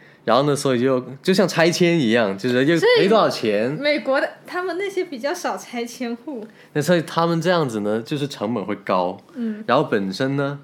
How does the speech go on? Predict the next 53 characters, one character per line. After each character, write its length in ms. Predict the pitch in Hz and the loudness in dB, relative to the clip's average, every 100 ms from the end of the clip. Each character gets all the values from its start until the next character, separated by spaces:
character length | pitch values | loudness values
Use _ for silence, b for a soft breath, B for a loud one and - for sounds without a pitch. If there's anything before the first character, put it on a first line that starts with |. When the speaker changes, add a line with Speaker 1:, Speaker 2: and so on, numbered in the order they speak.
| - | -18
Speaker 1:
他 160 | - 135 | -4 -2
们 180 | 131 113 | 0 -4
人 220 | 98 98 | -6 -4
工 180 | 131 127 | -4 -4
也 100 | 92 | -6
贵， 280 | - 113 90 - _ | -4 -4 -4 -14 _
办 160 | 147 139 | 0 2
事 140 | 156 | 0
效 220 | 143 151 | 0 2
率 260 | 143 156 131 | 4 4 2
也 100 | 107 | 0
没 200 | 107 113 | 0 0
有 140 | 123 | 2
我 200 | 139 110 | 2 2
们， 240 | 101 98 107 - | 0 -2 -4 -12
<laughs> 200 | - 311 | -12 -10
没， 300 | 196 123 - | -4 -2 0
没 160 | 135 143 | 2 2
有 100 | 135 | 2
中 220 | - 127 | -2 -6
国 160 | 120 107 | -2 -2
人 180 | 98 104 | -2 -6
快。 300 | - 113 95 - B B | -6 -6 -6 -12 B B
Speaker 2:
嗯。 340 | 285 233 220 220 _ - | -12 -10 -10 -14 _ -6
Speaker 1:
那 80 | |
新 220 | 107 120 113 | -4 -2 -2
西 80 | |
兰 160 | 113 92 | -2 0
就 100 | 104 | -2
更 200 | 117 101 | -2 -4
不 80 | 92 | -6
用 140 | 92 | -8
说 220 | 90 95 87 | -8 -6 -4
了， 100 | 87 | -4
我， 360 | 87 92 92 90 | -4 -4 -2 -4
我 80 | |
都 100 | 90 | -2
不 160 | 104 - | -4 -6
指 260 | - 104 98 | -8 -6 -4
望 320 | 104 98 101 - B B | -2 -4 -8 -16 B B
有 180 | 110 95 | -4 -2
生 200 | 113 107 | -4 -4
之 140 | 120 | -4
年 420 | 110 92 95 107 107 | -2 -4 -4 -10 -8
能 180 | 107 107 | -8 -2
在 160 | 110 | -2
新 200 | 107 117 | -2 -4
西 120 | 113 110 | -6 -4
兰 180 | 95 | -4
用 180 | 107 107 | -4 -6
上 180 | 104 101 | -6 -6
高 240 | 98 95 101 | -2 -2 -4
铁。 240 | - | -10